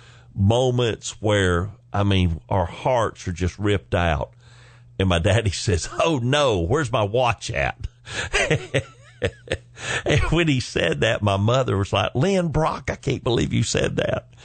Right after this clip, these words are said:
But he took his humor and he took a situation that was so painful and he brought laughter and joy to everybody. See, that's what comedy can do.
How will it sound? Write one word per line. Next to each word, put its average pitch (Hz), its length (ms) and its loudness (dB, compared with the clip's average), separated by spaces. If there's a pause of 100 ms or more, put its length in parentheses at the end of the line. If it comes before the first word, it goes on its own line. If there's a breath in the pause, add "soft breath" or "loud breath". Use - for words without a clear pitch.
(360 loud breath)
But 113 200 0
he 139 220 2
took 220 380 -2
his 117 280 0
humor 117 680 0 (380 loud breath)
and 127 140 4
he 113 80 0
took - 260 -2
a 147 60 2
situation 135 1120 -2 (360 loud breath)
that 123 240 0
was 107 140 2
so 156 340 0
painful 165 880 -2 (460 soft breath)
and 127 100 2
he 127 80 2
brought 127 380 0
laughter 127 540 0
and 98 200 2
joy 98 380 2
to - 160 -4
everybody. - 640 -6 (440 loud breath)
See, 139 260 0
that's 156 440 0
what 160 320 -2
comedy 123 520 0
can 82 260 0
do. 120 440 -2